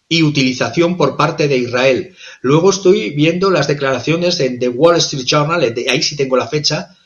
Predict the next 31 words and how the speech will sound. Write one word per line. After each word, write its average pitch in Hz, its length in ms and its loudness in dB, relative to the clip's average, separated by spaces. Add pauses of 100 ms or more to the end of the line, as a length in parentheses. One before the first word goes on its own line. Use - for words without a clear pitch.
(280)
del 135 140 2
veinticuatro 131 520 0
de 135 80 2
enero 139 220 2
del 123 160 2
dos 117 200 -6
mil 143 240 -4
nueve, 139 520 0 (100)
en 127 120 -4
las 131 140 -2
cuales 170 300 2
decía: 143 460 -2
"En 131 200 2
dos 131 200 -4
mil 202 220 -2
nueve, 165 480 0 (200)
Hamas, 147 460 0
a 147 80 0
mi 131 140 -4
pesar, 175 440 -2
es - 160 0
una 160 220 -4
creación 156 580 0
de 135 160 0
Israel. 113 400 -8 (220)
Fue 175 260 4
un 175 140 4
enorme 190 440 2
y 135 60 -2
estúpido 135 480 0
error". 113 360 -4